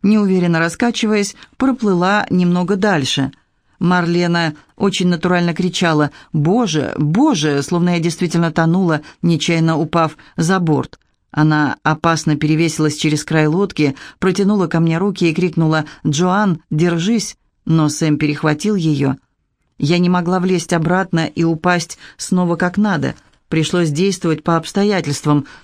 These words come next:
Я нырнула неглубоко, чтобы, как мы и планировали, проплыть под лодкой и вынырнуть с другой стороны,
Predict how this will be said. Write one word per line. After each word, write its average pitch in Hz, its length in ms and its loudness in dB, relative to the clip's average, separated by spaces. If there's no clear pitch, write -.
Я 233 160 2
нырнула 208 480 2
неглубоко, 196 760 0
чтобы, 175 380 0
как 180 200 -2
мы 175 140 2
и 165 40 -2
планировали, 175 680 0
проплыть 175 520 0
под 156 160 2
лодкой 170 520 0
и 196 160 0
вынырнуть 190 500 2
с 165 40 -2
другой 196 340 0
стороны, 156 520 0